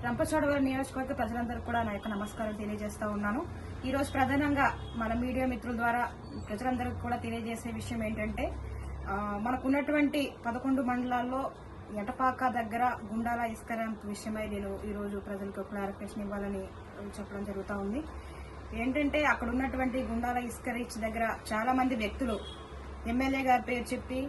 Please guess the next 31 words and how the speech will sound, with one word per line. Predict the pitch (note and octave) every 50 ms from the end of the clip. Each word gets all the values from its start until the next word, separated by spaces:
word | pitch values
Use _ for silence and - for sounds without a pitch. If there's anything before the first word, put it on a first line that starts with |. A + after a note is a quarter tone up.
| - - - -
ఎమ్మెల్యే | G3+ G#3 G#3+ A3 A#3 A#3+ A#3
గారు | A#3 A#3 A3+ A3+ A3+ G#3 F#3+ F#3+ - - -
ఆ | G3+
ఇసుకని, | G3+ G#3 G3+ - - C4 B3 A#3+ A3 F#3+ - - - - - - - - - - - - -
ఆ, | G3 G3
వేరే | F#3+ G#3 A3 A#3 B3+
ప్రాంతానికి | B3+ B3+ B3 A#3 A3+ A#3+ A#3 A#3 A3 A#3
ఆవిడే | G3+ G3 G#3 G#3 A3+ A#3+
తోలుకోమన్నారు, | G#3 A3+ A3 G#3+ G#3 A#3 A3+ A3 G#3+ A3 G#3+ G#3 G#3+ A3+
వాళ్ళ | A3 G#3 G3 F#3+
భర్త | F#3+ F#3+ F#3+ - A3 - A#3+
చెప్పారు, | A3 - - G#3+ G#3+ G#3+
మేడం | G3+ F#3+ F#3+ G3+ G#3 G#3
గారు | G#3+ G#3 G#3 -
చెప్పారని | G#3+ G#3 - A3 G#3+ G#3 G#3 G3+ - G#3
చాలా | G3 G#3+
మంది | A#3 A#3 A3+ A3 G#3
వ్యక్తులు | F#3+ G3 F#3+ - C#4+ C4+ A3+ - - - - - - - - - - - - - - -
ఇల్లీగల్ | A#3 B3 C4 C#4+ D#4 D#4+ C#4+ D#4 D4+
గా | C#4 C#4+ C#4
అక్కడ | B3 - A#3+
ఉన్నటువంటి | A#3+ A#3 A#3 A3+ C4 B3+ A#3+ A3+
శాండ్ | - - G#3+ G#3+ A3+ C4+ C#4+ C4+
ని | B3+
వేరే | A#3 A3+ A#3+
ప్రాంతానికి | B3 A3 A#3 A#3 A#3 A#3 A3 A#3+ A#3+ -
తీసుకెళ్లిపోతా | A#3 G#3+ - - A#3+ A3+ A3 - A3+ G#3+ A3+ A3+
ఉన్నారని | A3 A3 A3+ G#3+ G#3+ A3 A3 - A3
చాలా | G3+ G#3
మంది | G#3+ G#3+ G#3 G3+
వ్యక్తులు | G3 G3 G3 - - C4 A#3+